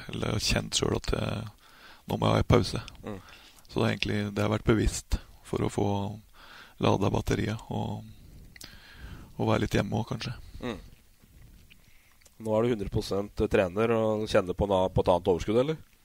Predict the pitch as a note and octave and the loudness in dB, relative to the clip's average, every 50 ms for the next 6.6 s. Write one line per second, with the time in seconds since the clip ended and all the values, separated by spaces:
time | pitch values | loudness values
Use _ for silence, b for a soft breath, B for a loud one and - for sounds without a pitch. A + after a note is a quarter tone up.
0 | _ _ - - - - - - - - - - G#2+ G#2 - G#2 G2 F#2+ G2+ F#2 | _ _ -14 -8 -6 -2 -2 -2 -2 -2 -2 -2 0 2 2 2 4 4 2 2
1 | - - - - F#2+ F#2+ F#2+ G2 A2+ B2+ B2+ - B B B B B B B A#2+ | 2 2 2 2 2 2 2 2 0 -2 -4 -10 B B B B B B B -6
2 | - F3 E3 - - - _ - - - - - - - - - - - - - | -6 -6 -10 -12 -16 -20 _ -12 -8 -6 -6 -4 -2 -2 0 0 0 0 0 0
3 | G1+ G1+ - - - - - - - - _ - - - - - B2 A2+ A2+ G#2 | -2 -2 -2 -2 -4 -6 -8 -10 -14 -20 _ -20 -20 -18 -10 -6 -2 0 0 2
4 | - A#2 A2+ - - A2+ G#2+ A2 A2 G2+ - - - - - - - A#2+ A2 G#2 | 2 0 0 2 0 0 2 2 2 0 0 -2 -6 -12 -16 -10 -6 -4 -2 -2
5 | G2+ G#2+ A2+ - - B B B B B B B B B B B - - A#2+ A2+ | -4 -6 -10 -14 -16 B B B B B B B B B B B 0 2 4 4
6 | G#2+ G2+ G#2+ A2 G2+ G2+ G#2 G2+ G2+ - A2 G#2+ | 4 4 2 2 2 0 -2 -6 -4 -4 -2 -2